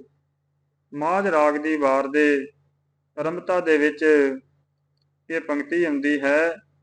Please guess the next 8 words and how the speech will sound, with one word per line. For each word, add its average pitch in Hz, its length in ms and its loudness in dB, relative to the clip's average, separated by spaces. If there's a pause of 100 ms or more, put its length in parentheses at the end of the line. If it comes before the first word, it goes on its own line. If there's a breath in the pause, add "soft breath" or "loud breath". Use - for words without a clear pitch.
(440)
ਇਹ 170 100 -4
ਸਿਰਲੇਖ 156 500 0
ਹੁੰਦਾ 156 320 -2
ਹੈ 156 180 0
ਕਿ 160 220 -2
"ਵਾਰ 147 640 0
ਮਾਝ 143 340 0 (120)
ਕੀ 185 300 0